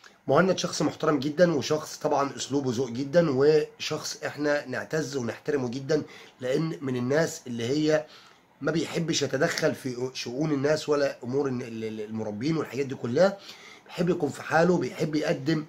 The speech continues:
المحتوى بتاعه بطريقة بسيطة وسهلة، بيحب يقدم المحتوى بتاعه إن هو يفيد الناس. عمره ما دخل في مشاكل مع حد، لأنه دايمًا بيدور على الحب، بيدور على الاحترام، وطبعًا ده بناءً عن البيئة اللي هو الم-،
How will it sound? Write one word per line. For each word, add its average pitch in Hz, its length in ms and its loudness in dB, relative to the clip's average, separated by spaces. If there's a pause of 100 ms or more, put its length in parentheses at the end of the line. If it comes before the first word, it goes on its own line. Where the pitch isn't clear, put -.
(300)
المحتوى 123 460 2
بتاعه 151 380 4
بطريقة 131 380 0
بسيطة 131 360 -4
وسهلة، 160 460 2 (440)
بيحب 156 320 0
يقدم 170 320 4
المحتوى 143 440 -2
بتاعه 165 400 2 (420)
إن 127 100 0
هو 160 140 6
يفيد 151 280 2
الناس. 151 440 4 (440)
عمره 175 360 6
ما 147 140 4
دخل 160 240 0
في 117 100 -6
مشاكل 127 320 -2
مع 123 140 -2
حد، 156 280 -4
لأنه 143 380 -2
دايمًا 151 420 2 (840)
بيدور 135 380 6
على 113 160 0
الحب، 160 280 0 (400)
بيدور 139 340 6
على 120 140 2
الاحترام، 139 560 4 (400)
وطبعًا 147 500 2
ده 147 140 4
بناءً 147 480 0
عن 147 300 -2 (140)
البيئة 135 560 -4
اللي 120 140 -4
هو 143 120 4
الم-، 120 140 -2